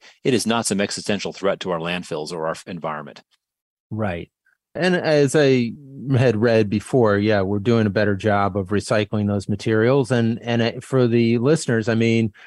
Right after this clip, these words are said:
Speaker 2: I believe that, uh, most of the solar equipment has a useful life of, uh,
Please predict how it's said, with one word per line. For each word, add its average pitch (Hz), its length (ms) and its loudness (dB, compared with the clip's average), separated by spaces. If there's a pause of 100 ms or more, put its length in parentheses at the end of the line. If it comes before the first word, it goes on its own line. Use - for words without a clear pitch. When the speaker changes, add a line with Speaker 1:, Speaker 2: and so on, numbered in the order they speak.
(260)
Speaker 2:
I 107 100 -2
believe 120 600 2
that, 113 360 2
uh, 113 140 2
most 131 340 0
of 127 40 -2
the 120 60 0
solar 113 440 2
equipment 107 420 -2
has 101 220 -2
a 107 80 -2
useful 104 460 -2
life 104 380 0
of, 101 340 -4
uh, 104 320 -2